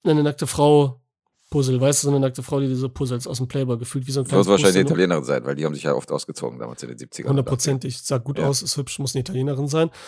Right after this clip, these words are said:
Speaker 2: Muss.
Speaker 1: Der Junge ist aber auch, <laughs> er ist so sechs Jahre alt, würd ich sagen. Acht, acht, sagen wir mal acht. Nee, acht Jahre. Entschuldigung, sechs ist Quatsch. Acht bis zehn, sowas. Sagen wir, er ist zehn Jahre alt, zehn Jahre alt. So,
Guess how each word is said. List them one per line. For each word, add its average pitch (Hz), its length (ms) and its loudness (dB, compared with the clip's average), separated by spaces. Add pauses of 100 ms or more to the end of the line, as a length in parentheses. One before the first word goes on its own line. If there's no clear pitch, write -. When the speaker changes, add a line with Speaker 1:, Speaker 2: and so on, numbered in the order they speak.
(120)
Speaker 2:
Muss. 175 180 4
Speaker 1:
Der 165 80 8
Junge 220 120 6
ist 196 100 6
aber 180 100 6
auch, - 140 4 (160)
<laughs> - 140 -20
er 151 360 4
ist - 160 4
so 156 140 4 (260)
sechs 175 380 2
Jahre 156 280 4
alt, 123 180 -2
würd 135 100 -4
ich 127 80 -4
sagen. 143 340 -2 (320)
Acht, - 460 -2
acht, 147 200 0
sagen 170 140 2
wir 160 60 6
mal 151 100 2
acht. - 280 -8
Nee, 156 160 2
acht 160 220 -2
Jahre. 120 220 -2
Entschuldigung, 123 460 -4
sechs 135 180 -10
ist - 80 -10
Quatsch. - 240 -10 (720)
Acht 233 220 2
bis - 220 0
zehn, 185 220 6
sowas. 151 440 0 (440)
Sagen 214 200 6
wir, 262 60 8
er 226 40 8
ist - 140 4
zehn 226 160 4
Jahre 185 240 8
alt, 127 240 0
zehn 190 180 2
Jahre 143 240 2
alt. 131 180 -10 (600)
So, 143 240 4